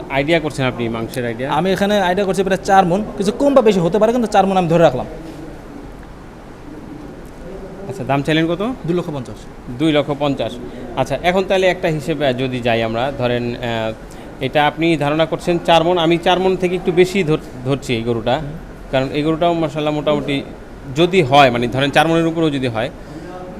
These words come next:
Speaker 1: আহ, চল্লিশ হাজার টাকা যদি মণ আমরা একটা হিসেব করি,
Speaker 2: হুম।
Speaker 1: তাহলে কিন্তু আপনার হিসেবে চার চারা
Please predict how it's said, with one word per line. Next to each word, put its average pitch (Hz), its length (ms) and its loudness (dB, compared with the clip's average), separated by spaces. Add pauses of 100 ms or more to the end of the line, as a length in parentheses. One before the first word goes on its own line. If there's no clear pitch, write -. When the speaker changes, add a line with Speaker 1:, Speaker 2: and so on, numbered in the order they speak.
(260)
Speaker 1:
আহ, 117 380 4 (960)
চল্লিশ 220 220 4
হাজার 208 180 4
টাকা 202 180 4
যদি 180 200 0
মণ 175 260 6
আমরা 151 280 4 (160)
একটা 143 180 -2
হিসেব 135 300 -2
করি, 117 160 -2
Speaker 2:
হুম। 135 120 -8 (840)
Speaker 1:
তাহলে 147 200 6
কিন্তু 175 300 2 (560)
আপনার 170 220 2
হিসেবে 185 280 2
চার 180 200 0
চারা 196 240 2